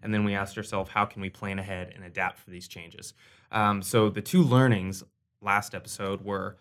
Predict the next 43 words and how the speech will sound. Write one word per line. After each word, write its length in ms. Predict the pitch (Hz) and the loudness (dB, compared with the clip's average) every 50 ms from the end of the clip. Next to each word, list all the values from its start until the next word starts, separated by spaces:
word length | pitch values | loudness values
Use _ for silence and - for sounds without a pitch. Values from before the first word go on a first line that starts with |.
| _ _ _ - | _ _ _ 0
number 220 | 117 113 113 107 | 2 4 4 4
one, 260 | 104 107 107 107 107 | 4 4 4 4 4
we 80 | 104 104 | 2 0
can 160 | - 110 104 | -2 -2 -2
be 100 | 101 101 | -2 -2
creative 440 | 98 - - 98 95 107 101 107 - | -4 -6 -8 -6 -4 -4 -4 -4 -8
for 200 | - - 104 98 | -10 -8 -8 -6
how 200 | - - 107 101 98 | 0 0 0 0 0
we 80 | 92 | -4
charge 380 | 92 - - 104 92 98 104 - | -10 -10 -6 -4 -2 -2 -2 -4
for 120 | - 139 | -4 -6
shipping. 380 | 127 - 156 151 175 190 214 - _ _ _ _ _ _ _ _ _ _ _ _ _ _ - | -4 -2 -2 -2 -2 -4 -6 -8 _ _ _ _ _ _ _ _ _ _ _ _ _ _ -2
And 140 | 110 107 | 2 4
then 100 | 107 107 | 6 6
number 240 | 104 107 107 104 104 104 | 6 6 6 6 4 2
two, 320 | - - - 113 107 104 | 0 -2 -4 -2 0 0
we 100 | 101 104 | 0 -2
can 180 | 104 - 104 95 | -4 -4 -8 -8
provide 500 | 95 - 101 87 98 98 95 95 92 - | -8 -8 -4 0 2 2 2 0 -2 -6
best-in-class 1160 | - 98 98 101 - - - _ _ _ _ - 101 95 92 - - 92 90 90 90 - - - _ _ _ - | -4 -4 -4 -4 -6 -12 -16 _ _ _ _ -16 -16 -16 -14 -12 -10 -8 -8 -8 -10 -12 -14 -16 _ _ _ -16
service 440 | - - 107 98 95 95 95 - | -10 -4 -2 -2 -2 -2 -6 -6
levels. 300 | 104 95 95 98 98 - - _ _ _ _ _ _ - - | -6 -6 -6 -6 -10 -12 -12 _ _ _ _ _ _ -4 0
I 40 | 139 | 2
would 80 | 147 165 | 4 4
like 160 | 196 190 190 | 4 4 4
to, 220 | 151 135 120 113 - - _ _ _ _ - - | 2 2 2 2 -2 -8 _ _ _ _ -14 -8
uh, 40 | 120 | -6
ask 380 | 107 95 - - 117 117 117 - | -4 -2 2 2 2 2 2 0
you 100 | 104 98 | -2 2
real 200 | 104 123 139 135 | 6 6 6 6
quick 360 | 135 - 120 110 107 - - | 6 4 2 2 2 0 -8
to 380 | - - 98 92 90 90 87 - _ _ _ _ _ _ _ - | -10 -6 -6 -6 -6 -6 -8 -12 _ _ _ _ _ _ _ 2
go 160 | 147 156 170 | 4 8 8
over 280 | 180 175 151 139 127 113 | 8 8 8 8 6 6
best-in-class 920 | 98 - - - 110 117 117 - - 104 90 - - 98 90 95 - - - | 6 4 -2 -2 0 0 0 0 -2 -4 -4 -4 -2 0 0 0 0 -4 -10
again, 360 | 92 85 92 90 90 90 90 | -10 -10 -10 -10 -10 -10 -12
because 340 | - 95 - - 104 95 95 | -12 -12 -8 -6 -6 -4 -2
you 80 | 107 | 2
had 160 | 110 123 113 101 | 4 4 4 2
a 40 | |
really 440 | 92 90 95 107 110 117 113 107 104 | 0 -2 2 6 6 8 8 6 4
good 240 | 92 110 98 90 - | 2 -2 -4 -6 -8
point 460 | - - - 98 95 92 92 90 - | -12 -12 -8 -6 -6 -6 -6 -8 -12